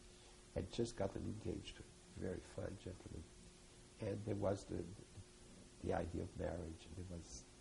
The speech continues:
photographs, there was records, there was a lot of happy moments in the family sense. And, uh, when this occurred,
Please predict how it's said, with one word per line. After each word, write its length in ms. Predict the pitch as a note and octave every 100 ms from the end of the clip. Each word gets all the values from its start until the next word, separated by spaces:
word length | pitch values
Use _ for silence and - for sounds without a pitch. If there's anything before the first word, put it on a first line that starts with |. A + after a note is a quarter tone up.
| - - -
photographs, 840 | - G2 F2 - D#2+ D#2 E2 - E2+
there 120 | E2+
was 120 | E2+ E2 - F2+
records, 600 | E2+ E2+ F#2 E2 E2+ -
there 100 | F#2
was 320 | F2+ E2+ - -
a 40 | F#2+
lot 180 | F#2 E2+
of 80 | F2+ - - - - - - - - -
happy 260 | B2+ A#2+ G2+
moments 500 | G2 A2 G#2+ F2+ -
in 80 | G2
the 80 | F2+
family 460 | - G2+ F#2 E2+
sense. 560 | - - C3+ D#2+ - - - - - - - - - - -
And, 220 | A2+ G#2+ A#2 -
uh, 240 | G#2 G#2+ G#2 - - - -
when 180 | G#2+ G2
this 220 | A#2+ C#3 A#2
occurred, 520 | - - C#3+ G#2